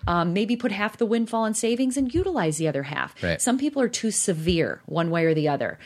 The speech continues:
Speaker 1: They're either, like, spending everything they have or they're just not even living their lives.
Speaker 2: Well, I've said to you on many occasions that, like, whether it's my Christmas bonus or whatever, what gets me the most excited
Speaker 1: Is putting it in the bank.
Speaker 2: is, is literally
Speaker 1: <laughs>
Speaker 2: filling out the deposit slip.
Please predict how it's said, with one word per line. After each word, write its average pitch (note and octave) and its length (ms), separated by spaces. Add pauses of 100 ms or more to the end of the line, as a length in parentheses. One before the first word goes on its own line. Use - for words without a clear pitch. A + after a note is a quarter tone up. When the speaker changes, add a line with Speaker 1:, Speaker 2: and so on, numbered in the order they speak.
(160)
Speaker 1:
They're E3 140
either, E3 220
like, D#3+ 160
spending G#3 460
everything F3+ 300
they E3 100
have E3+ 400
or E3+ 100
they're E3 140
just E3+ 400
not F3+ 680
even F3+ 240
living E3 280
their D#3 120
lives. D#3 360
Speaker 2:
Well, G#2+ 100
I've G2+ 160
said G2 200
to F#2+ 40
you F2+ 180
on E2+ 160
many F2+ 220
occasions E2 500
that, D#2+ 280
like, F2+ 220
whether E2+ 220
it's - 160
my D#2+ 120
Christmas - 420
bonus A#2+ 480
or G2+ 60
whatever, F#2+ 440 (720)
what G2 420
gets A2 320
me G#2 240
the G2+ 100
most F#2+ 260
excited G#2 640
Speaker 1:
Is F3 120
putting D#3+ 300
it D3+ 80
in D3 100
the C#3+ 80
bank. B2 200
Speaker 2:
is, F#2 220 (100)
is F#2+ 160
literally A#2 580
Speaker 1:
<laughs> A#2+ 80
Speaker 2:
filling G#2 360
out F#2+ 120
the F#2 80
deposit D#2+ 480
slip. - 240